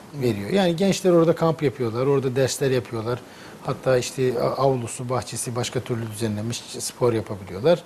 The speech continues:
Ama fonksiyonel bir yer. Yani işte projeksiyon cihazı da monte edilmiş vaziyette. Ne bileyim işte özürlüler için, e, engelliler için asansörler de, e, monte edilmiş vaziyette. O yapının hiçbir şekilde, e,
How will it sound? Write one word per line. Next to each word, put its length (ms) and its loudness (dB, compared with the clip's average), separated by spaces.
Ama 200 6
fonksiyonel 640 4
bir 100 -4
yer. 180 -10
Yani 280 2
işte 240 -6
projeksiyon 540 2
cihazı 320 4
da 60 2
monte 320 -2
edilmiş 380 -8
vaziyette. 580 -6
Ne 160 2
bileyim 220 4
işte 200 2
özürlüler 440 4
için, 360 -4
e, 320 4
engelliler 460 4
için 280 -4
asansörler 680 4
de, 120 -2
e, 240 -2
monte 260 2
edilmiş 440 -2
vaziyette. 420 -2
O 120 10
yapının 340 6
hiçbir 260 -2
şekilde, 520 -2
e, 240 2